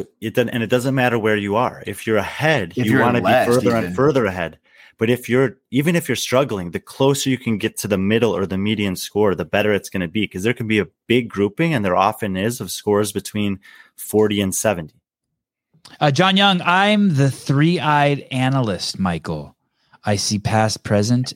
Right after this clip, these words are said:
Speaker 3: and
Speaker 2: <laughs>
Speaker 3: future. I, I can't argue with that. I think that
Speaker 2: Justin,
Speaker 3: that
Speaker 2: this is Mimbo.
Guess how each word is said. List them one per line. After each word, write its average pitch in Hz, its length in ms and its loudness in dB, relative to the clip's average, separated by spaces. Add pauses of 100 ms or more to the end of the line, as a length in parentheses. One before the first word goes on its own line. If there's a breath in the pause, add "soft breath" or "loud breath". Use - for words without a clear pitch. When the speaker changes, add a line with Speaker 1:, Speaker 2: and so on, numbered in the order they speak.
(100)
Speaker 3:
and 98 200 -2
Speaker 2:
<laughs> - 80 -14
Speaker 3:
future. 82 440 -6
I, 113 140 0 (140)
I 123 240 0
can't 127 180 2
argue 110 240 0
with 85 140 -8
that. 80 240 -6 (100)
I 98 60 -8
think 113 200 -4
that 139 60 2
Speaker 2:
Justin, 104 400 0
Speaker 3:
that 101 60 -8
Speaker 2:
this 101 320 -8
is 104 360 -4
Mimbo. 104 760 -2